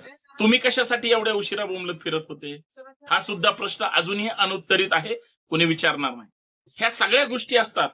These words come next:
त्या संस्काराच्या असतात. ह्या सगळ्या गोष्टी असतात, तुम्ही काय करताय ह्याच्या असतात. एका बाजूनच टाळी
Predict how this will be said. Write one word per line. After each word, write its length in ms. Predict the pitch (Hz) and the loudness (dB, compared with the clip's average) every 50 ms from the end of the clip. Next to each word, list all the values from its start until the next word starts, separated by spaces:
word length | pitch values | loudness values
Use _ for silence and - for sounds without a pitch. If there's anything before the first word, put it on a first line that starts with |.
| _ _ _ _ _ _ | _ _ _ _ _ _
त्या 120 | 208 202 208 | -2 -2 0
संस्काराच्या 800 | - - - 208 202 202 170 - - 220 208 196 190 - 151 | -2 -2 0 0 0 0 -4 -2 0 2 2 2 2 2 -2
असतात. 260 | 143 - - - 107 226 _ _ _ _ _ _ _ _ | -2 -4 -10 -16 -16 -18 _ _ _ _ _ _ _ _
ह्या 100 | - 180 | -2 -2
सगळ्या 340 | 175 - 202 185 208 220 226 | 0 0 0 0 2 0 0
गोष्टी 300 | 202 208 202 - - 214 | -2 -4 -8 -4 -2 -2
असतात, 320 | 202 196 - - 220 254 - _ _ _ _ _ _ _ _ | -2 0 2 2 2 2 2 _ _ _ _ _ _ _ _
तुम्ही 180 | 190 190 208 208 | 0 0 0 0
काय 260 | 165 180 180 185 196 | 2 2 2 2 2
करताय 360 | 196 202 196 190 - 185 180 | 2 0 0 0 2 2 2
ह्याच्या 320 | 170 160 160 156 - 147 135 | 2 2 -2 -2 0 -2 -2
असतात. 260 | 135 - _ - 220 _ _ _ _ _ _ _ _ _ _ _ | -2 -6 _ -14 -14 _ _ _ _ _ _ _ _ _ _ _
एका 280 | - 180 - - 214 196 | -2 -2 2 2 2 4
बाजूनच 500 | 180 190 196 185 202 220 226 220 - - | 6 4 4 4 2 -2 -2 -2 -2 2
टाळी 360 | 214 202 202 208 220 233 247 | 4 4 4 4 0 -4 -6